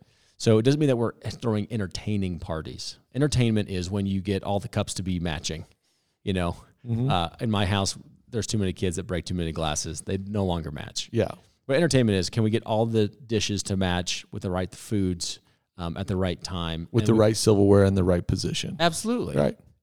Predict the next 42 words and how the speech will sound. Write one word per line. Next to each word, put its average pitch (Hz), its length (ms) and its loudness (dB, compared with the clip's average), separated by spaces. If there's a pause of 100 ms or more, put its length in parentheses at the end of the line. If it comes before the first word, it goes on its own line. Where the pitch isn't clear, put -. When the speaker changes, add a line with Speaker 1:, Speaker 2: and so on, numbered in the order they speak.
Speaker 1:
And 123 220 2
then 170 260 2
from 110 220 0
there, 123 320 2
we 104 80 2
wanna 104 100 2
make 101 140 0
sure 107 120 0
that - 60 -4
everyone's 107 220 0
having 104 200 0
a 90 40 -4
great 87 240 -6
time. 82 300 -10 (180)
Speaker 2:
Yeah. 147 200 -2 (340)
Speaker 1:
And 110 80 0
then 107 80 2
we 98 60 0
wanna 95 180 0
make 92 180 -2
sure 90 200 -2
that 87 280 -8
they 90 240 -4 (300)
feel 92 200 -4
entertained 107 460 -2
almost. 73 400 -12 (580)
That's 117 200 0
not 110 160 0
hospitality. - 680 -6 (180)
That's 135 140 0
a 156 40 -2
great 123 320 4
thing. 110 260 0
It's 117 120 -4
super 104 200 2
fun. 92 360 -4
But 107 120 -8
hospitality 101 720 -2
is - 180 -6
creating 95 360 -2
a 82 60 -6
space - 600 -6